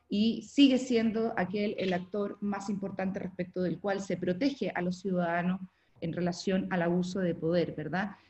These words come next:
De esta forma, la autoridad lo primero que tiene que hacer es inhibirse de ejecutar acciones que puedan conculcar los derechos fundamentales. Y en segundo lugar, custodiarlos, ¿verdad?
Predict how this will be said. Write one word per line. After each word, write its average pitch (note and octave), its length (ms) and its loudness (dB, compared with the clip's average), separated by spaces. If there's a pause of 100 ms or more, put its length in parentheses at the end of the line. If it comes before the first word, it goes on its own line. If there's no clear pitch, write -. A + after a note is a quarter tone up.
(180)
De F3+ 100 2
esta G#3 180 2 (240)
forma, A#3 360 4
la A#3 80 2
autoridad G3 340 0
lo G#3+ 100 0
primero G#3+ 360 2
que G#3+ 80 -2
tiene G#3+ 240 -2
que G#3 80 -4
hacer G#3+ 400 -4
es G3+ 120 2
inhibirse G3+ 840 2 (260)
de - 100 0
ejecutar G3 440 0
acciones A#3 880 -2
que G3 140 -4
puedan G3+ 280 0
conculcar F#3+ 720 0
los A#3+ 140 2
derechos G3+ 400 -6
fundamentales. E3+ 800 -4
Y G3+ 80 -4
en G#3 60 0
segundo B3 360 2
lugar, C#4+ 460 2 (340)
custodiarlos, G3 760 2
¿verdad? F3+ 360 -4